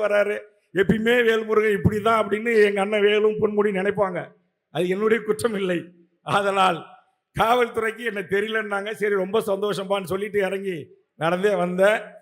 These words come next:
சட்டம் ஒழுங்கு காவல்துறை அனுமதித்தார்கள். அதற்காக காலதாமதத்துக்கு பொறுத்துக் கொள்ள வேண்டும் என்று இந்த நேரத்திலே தெரிவித்துக் கொண்டு, ஒரு மகத்தான தலைவனுக்கும் பின்னால்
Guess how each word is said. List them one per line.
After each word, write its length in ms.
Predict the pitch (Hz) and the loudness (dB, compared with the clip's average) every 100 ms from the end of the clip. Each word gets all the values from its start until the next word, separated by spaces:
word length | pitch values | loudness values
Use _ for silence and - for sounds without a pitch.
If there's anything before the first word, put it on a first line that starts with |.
| _ | _
சட்டம் 320 | - 170 196 226 | -6 -4 0 -2
ஒழுங்கு 280 | 208 202 | 0 -2
காவல்துறை 440 | 185 196 196 196 185 | -2 -2 -2 -2 -2
அனுமதித்தார்கள். 840 | 180 214 208 185 180 170 196 214 - _ _ | -2 -2 -4 -4 -4 -2 -2 -4 -10 _ _
அதற்காக 420 | 139 175 175 208 | -6 -4 -2 -4
காலதாமதத்துக்கு 840 | 196 180 196 208 202 202 196 196 175 160 | -4 -2 -2 0 -2 -4 -8 -10 -10 -4
பொறுத்துக் 320 | 202 208 185 | -4 -4 -4
கொள்ள 180 | 196 180 | -2 0
வேண்டும் 400 | 185 208 208 196 | 0 -2 -4 -6
என்று 200 | 185 180 | -6 -8
இந்த 120 | 170 | -2
நேரத்திலே 440 | 190 196 190 180 | -2 -2 -6 -8
தெரிவித்துக் 460 | 180 180 190 - - | -8 -8 -10 -12 -10
கொண்டு, 440 | 175 170 170 135 - _ _ _ | -8 -4 -4 -6 -14 _ _ _
ஒரு 140 | 156 175 | -6 -2
மகத்தான 540 | 180 220 220 220 226 | 0 -2 0 0 0
தலைவனுக்கும் 600 | 226 202 208 202 202 190 | -4 -4 -4 -6 -8 -6
பின்னால் 460 | 170 180 175 151 | -6 0 0 0